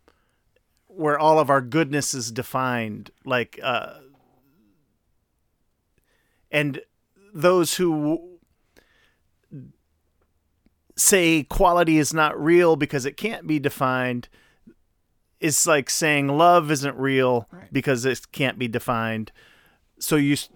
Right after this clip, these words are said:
Speaker 1: so it's therefore unimportant. And
Speaker 2: That's
Speaker 1: so
Speaker 2: what people are saying about truth right now.
Speaker 1: Well, y-, yeah, <clears throat> yeah. I mean,
Speaker 2: Yeah.
Speaker 1: and, and it's the same, it's the same thing that, like, today's Trump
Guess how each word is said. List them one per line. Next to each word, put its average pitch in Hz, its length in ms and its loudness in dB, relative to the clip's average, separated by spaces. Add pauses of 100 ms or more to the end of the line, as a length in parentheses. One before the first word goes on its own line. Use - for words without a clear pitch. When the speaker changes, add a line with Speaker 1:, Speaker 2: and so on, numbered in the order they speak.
(140)
Speaker 1:
so 156 180 2
it's - 260 -4 (300)
therefore 143 480 -2
unimportant. 123 640 -4 (480)
And 131 180 -4
Speaker 2:
That's - 100 -6
Speaker 1:
so 139 160 2
Speaker 2:
what 127 80 -4
people 123 180 -10
are - 20 -20
saying 135 220 -10
about 123 240 -2
truth 170 320 -8
right 90 180 -6
now. 85 240 -10 (320)
Speaker 1:
Well, 262 180 0 (180)
y-, - 120 -20 (100)
yeah, 196 420 4 (120)
<clears throat> - 140 -20
yeah. 175 340 2 (160)
I 180 80 0
mean, 190 160 2
Speaker 2:
Yeah. 190 60 0
Speaker 1:
and, 180 80 -2
and 185 200 2
it's 180 120 2
the 196 60 -4
same, 202 400 2
it's 190 180 -4
the 170 100 0
same 180 680 0 (140)
thing 180 420 0
that, 127 200 -2
like, 131 380 -2 (3500)
today's 190 360 2
Trump 185 440 0